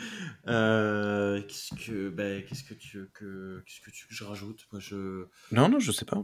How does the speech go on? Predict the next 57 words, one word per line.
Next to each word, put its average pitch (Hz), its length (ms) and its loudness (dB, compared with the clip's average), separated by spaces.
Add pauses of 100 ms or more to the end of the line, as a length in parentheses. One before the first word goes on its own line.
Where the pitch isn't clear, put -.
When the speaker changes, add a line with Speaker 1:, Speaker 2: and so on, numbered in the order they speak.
(120)
Speaker 1:
Non, 123 180 2
non, 160 160 4
mais 160 80 2
je, 117 320 -2
je, 110 300 -4
je, 107 280 -8
je 104 200 -14
réfléchis 110 460 -8
là 120 140 -2
à 107 60 -6
chaud. 135 260 -10
Là, 123 80 -8
je - 160 -16
commence 107 240 -16
à, 104 280 -14
je - 120 -20
commence 113 220 -20
un - 20 -20
peu 135 120 -20
fatigué, 123 360 -16
je - 80 -18
t'avoue. 117 220 -14 (160)
Je - 60 -12
suis, 123 100 -14
je - 40 -12
suis 127 100 -10
un - 20 -6
petit 127 120 -14
peu 120 60 -10
Speaker 2:
Oui. 120 160 -2
Speaker 1:
content 131 120 -4
qu'on, 120 220 -10
qu'on 117 140 -16
s'arrête. 127 380 -10 (220)
Speaker 2:
<laughs> - 380 4
Speaker 1:
Euh, 123 220 6
pour 127 100 6
une 131 80 6
fois 190 140 4
que - 60 0
c'est 156 140 0
moi, 156 260 4
hein, 139 60 0 (100)
qui, 117 400 -4
qui 117 140 -16
plonge 127 260 -6
le 123 100 -8
premier, 151 400 -4
je 139 80 -8
vais 127 60 -12
pas 131 100 -8
te 131 40 -10
mentir, 139 360 -8
ça 151 140 -14
fait 117 80 -12
bizarre. 139 400 -8 (580)
Euh, 110 960 0